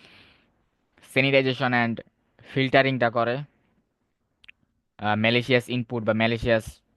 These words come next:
কোডগুলা ছাঁটাই করে দেয়, <laughs> মানে ছাঁটাই করে ফেলে। তারপরে আসুক যে হোয়াইট লিস্ট। তো হোয়াইট লিস্টটা কি? ব্ল্যাকলিস্ট, হোয়াইট লিস্ট হচ্ছে যে ব্ল্যাকলিস্টের উল্টা।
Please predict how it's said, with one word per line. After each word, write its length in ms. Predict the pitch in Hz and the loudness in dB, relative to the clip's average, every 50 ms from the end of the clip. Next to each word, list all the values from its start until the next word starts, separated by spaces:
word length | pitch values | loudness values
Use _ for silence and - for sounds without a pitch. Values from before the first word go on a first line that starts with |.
| _ _ _ _ _ _ _ _ _ _ | _ _ _ _ _ _ _ _ _ _
কোডগুলা 580 | - 127 123 120 120 127 127 120 117 113 104 95 - - - - - | 0 0 0 0 0 0 2 4 4 4 2 0 -4 -14 -18 -10 -4
ছাঁটাই 300 | - 104 - 127 127 127 | -4 -2 2 2 0 2
করে 240 | - 131 127 127 123 | 2 2 2 2 4
দেয়, 180 | 117 110 131 143 - - | 2 0 0 -2 -4 -6
<laughs> 160 | 139 120 117 | -6 -6 -4
মানে 200 | 113 110 110 113 | -4 -4 -4 -2
ছাঁটাই 260 | 113 110 - 120 123 | -2 0 2 2 2
করে 180 | 123 127 123 123 | 4 4 2 2
ফেলে। 260 | 123 117 113 120 147 - - - - - - _ _ _ _ _ _ _ - | 2 0 -2 -2 -6 -8 -12 -20 -20 -20 -20 _ _ _ _ _ _ _ -2
তারপরে 280 | - 135 143 151 160 160 | 0 2 4 6 6 4
আসুক 200 | 156 151 165 160 | 4 2 -4 -4
যে 200 | 160 165 160 139 | 0 2 2 4
হোয়াইট 360 | 123 117 117 120 120 113 - | 4 4 4 2 2 0 -4
লিস্ট। 380 | 120 98 87 - - _ _ _ _ _ _ _ _ _ _ _ _ _ | -6 -6 -6 -8 -14 _ _ _ _ _ _ _ _ _ _ _ _ _
তো 120 | - 131 123 | -2 0 2
হোয়াইট 300 | 113 113 120 131 135 - | 4 4 2 2 0 0
লিস্টটা 300 | 165 160 - - 170 143 | -2 -2 0 2 0 0
কি? 240 | 107 90 82 67 - - _ _ _ _ _ _ _ _ _ _ _ _ _ _ _ _ _ _ _ _ _ _ _ _ _ _ _ _ _ _ _ _ _ _ _ _ _ _ - | 0 -2 -10 -10 -10 -14 _ _ _ _ _ _ _ _ _ _ _ _ _ _ _ _ _ _ _ _ _ _ _ _ _ _ _ _ _ _ _ _ _ _ _ _ _ _ -2
ব্ল্যাকলিস্ট, 800 | 135 147 151 170 - - 196 202 214 - - _ _ - - _ _ _ _ _ _ _ _ _ _ _ _ _ _ _ _ _ _ _ _ _ _ _ _ _ _ _ _ - - | 4 4 4 4 4 2 0 0 0 0 -4 _ _ -20 -20 _ _ _ _ _ _ _ _ _ _ _ _ _ _ _ _ _ _ _ _ _ _ _ _ _ _ _ _ -4 2
হোয়াইট 240 | 135 135 143 143 156 | 2 2 2 2 0
লিস্ট 160 | 156 151 160 | 0 2 0
হচ্ছে 420 | 156 151 - _ _ - 156 147 | -2 -2 -4 _ _ 2 2 4
যে 200 | 143 147 147 143 | 6 6 4 4
ব্ল্যাকলিস্টের 600 | 139 123 120 117 120 - 139 135 127 - 147 135 123 - - | 4 4 2 2 2 2 -4 -4 -2 0 0 0 0 -2 -4
উল্টা। 280 | 143 139 120 - 107 | -4 -4 -2 -2 -4